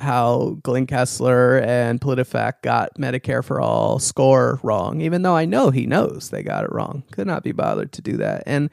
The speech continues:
that goes to show you, right, like, in general, I think liberals just are not as committed to this policy idea, and so it's just harder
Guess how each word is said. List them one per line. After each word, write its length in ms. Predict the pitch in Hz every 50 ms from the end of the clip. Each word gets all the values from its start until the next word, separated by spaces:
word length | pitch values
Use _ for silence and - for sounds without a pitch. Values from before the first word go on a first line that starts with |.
| - - _ _ _ _
that 180 | - 165 160 156
goes 220 | - 147 135 135
to 80 | - 127
show 260 | - - 165 165 160
you, 240 | 147 135 123 120 113
right, 240 | 117 117 117 117 98
like, 320 | 110 110 107 - - -
in 200 | - 127 123 117
general, 400 | 131 139 143 147 139 127 120 110
I 120 | 110 113 117
think 320 | 120 - 117 107 107 - - - _ _ _ _ _ _ _ _ _ _ _ _ _ _ _ - -
liberals 420 | - 127 135 135 147 139 127 -
just 180 | - 120 - -
are 80 | 117
not 200 | 117 113 113 113
as 120 | 107 117 -
committed 400 | - 143 104 110 110 113 117 -
to 80 | - 117
this 140 | 117 120
policy 400 | - - 127 120 123 135 - -
idea, 320 | 123 120 120 - 127 120 127
and 120 | 127 120 113
so 160 | - - 120
it's 120 | 127 -
just 160 | - 123 -
harder 460 | - - 127 131 139 139 127 123 -